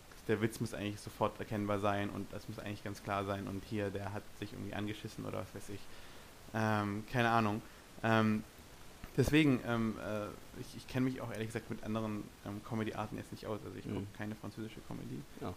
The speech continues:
Speaker 1: Könnte ich dir jetzt, obwohl, stimmt, da kam ja letztes, irgendwann letztes Jahr, vorletztes Jahr diese,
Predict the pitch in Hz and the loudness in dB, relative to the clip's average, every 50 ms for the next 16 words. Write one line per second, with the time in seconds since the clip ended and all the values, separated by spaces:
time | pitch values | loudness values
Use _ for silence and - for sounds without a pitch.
0 | - - - 127 - 117 - - 117 110 - - - 131 135 156 151 147 - 156 | -8 -6 -4 -4 -4 -4 -6 -4 -4 -4 -4 0 2 4 10 10 10 10 10 4
1 | 131 120 110 - 120 117 123 117 113 87 71 - - 113 113 - 127 - - - | 4 4 2 2 2 2 2 2 0 -2 -4 -6 -8 -8 -8 -8 -10 -12 -10 -4
2 | 110 113 110 107 107 107 104 107 - - - - - 113 110 - - 110 107 110 | -2 0 0 0 0 -2 -2 -4 -6 -8 -10 -6 -4 -4 -4 -4 -4 -6 -6 -6
3 | - - - 120 107 104 101 104 101 107 101 | -8 -12 -10 -8 -8 -6 -6 -6 -6 -6 -6